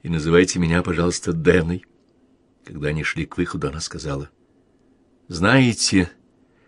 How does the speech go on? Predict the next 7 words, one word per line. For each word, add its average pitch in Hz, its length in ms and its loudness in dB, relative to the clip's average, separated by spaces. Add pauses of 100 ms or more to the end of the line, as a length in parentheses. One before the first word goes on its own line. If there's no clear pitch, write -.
(280)
я 78 120 -4
так 101 220 2
благодарна 98 640 4
вам 101 160 4
за 87 100 4
этот 92 280 2
разговор. 92 560 2